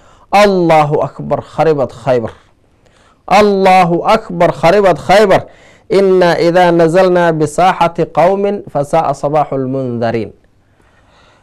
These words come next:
Wuxuu yidhi nabigu, calayhi salaatu wasalaam, "Ilaahay aa weyn, Khay-, Khaybar waa ay kharaawday. Ilaahay aa weyn, Khaybar waa ay kharaabtay." Annagu haddii aan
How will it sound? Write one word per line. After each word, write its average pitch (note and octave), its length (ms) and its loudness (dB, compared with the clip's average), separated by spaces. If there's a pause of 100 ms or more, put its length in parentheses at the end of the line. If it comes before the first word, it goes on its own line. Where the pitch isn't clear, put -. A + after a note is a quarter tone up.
(160)
Wuxuu E3 140 2
yidhi F3 140 2
nabigu, F3 180 4
calayhi E3+ 260 4
salaatu E3 360 2
wasalaam, D#3 420 2 (460)
"Ilaahay D#3+ 360 2
aa D3+ 120 4
weyn, E3 240 2
Khay-, C#3 320 -2
Khaybar E3+ 400 2
waa E3 160 2
ay C#3+ 80 2
kharaawday. D3 580 2 (720)
Ilaahay E3+ 400 2
aa F3 80 4
weyn, F3 160 2
Khaybar F3+ 440 -2 (120)
waa D#3+ 160 2
ay C#3+ 80 -2
kharaabtay." - 580 -4 (720)
Annagu E3+ 320 0
haddii D#3+ 240 -2
aan E3 180 -2